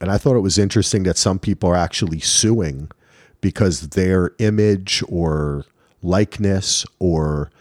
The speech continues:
um, a movie, so I, I think this was an actor, a movie they were, was fed into A I for image, as an image,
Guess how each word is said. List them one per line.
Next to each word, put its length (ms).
um, 500
a 60
movie, 520
so 220
I, 260
I 80
think 220
this 180
was 140
an 120
actor, 380
a 60
movie 280
they 120
were, 180
was 300
fed 460
into 840
A 180
I 500
for 240
image, 380
as 200
an 100
image, 580